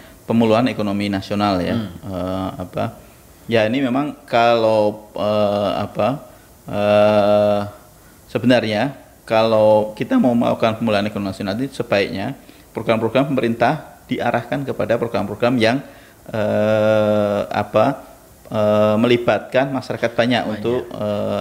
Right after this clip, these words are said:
Speaker 1: apa, untuk, untuk mengerjakan itu gitu.
Speaker 2: Betul.
Speaker 1: Sehingga trickle down effect dari, eh, anggaran pemerintah itu, eh, berputar, eh, memiliki efek ekonomi ke bawah
Speaker 2: Betul.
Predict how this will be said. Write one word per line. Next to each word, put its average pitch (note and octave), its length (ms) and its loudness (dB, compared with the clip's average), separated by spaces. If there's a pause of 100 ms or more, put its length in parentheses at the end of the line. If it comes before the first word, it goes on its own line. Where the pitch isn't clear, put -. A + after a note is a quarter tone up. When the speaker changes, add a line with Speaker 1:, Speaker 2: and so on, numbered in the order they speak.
(120)
Speaker 1:
apa, G#2 160 -6
untuk, - 560 -6
untuk G#2 720 0
mengerjakan G#2 560 -2
itu G#2+ 320 0
gitu. G#2+ 160 -8
Speaker 2:
Betul. G2+ 40 -6
Speaker 1:
Sehingga G#2 300 2 (500)
trickle A#2 320 0
down A2 320 0
effect A2 320 -4
dari, A#2+ 640 -2
eh, G2+ 320 -4
anggaran G#2 800 -2
pemerintah G#2 720 -2 (320)
itu, C#3+ 480 -2 (240)
eh, - 80 -2
berputar, A#2+ 560 0 (240)
eh, G#2+ 320 0
memiliki A2+ 320 0
efek - 400 -2
ekonomi A2+ 400 -4
ke A#2+ 80 -6
bawah G#2+ 480 0
Speaker 2:
Betul. G#2+ 240 -16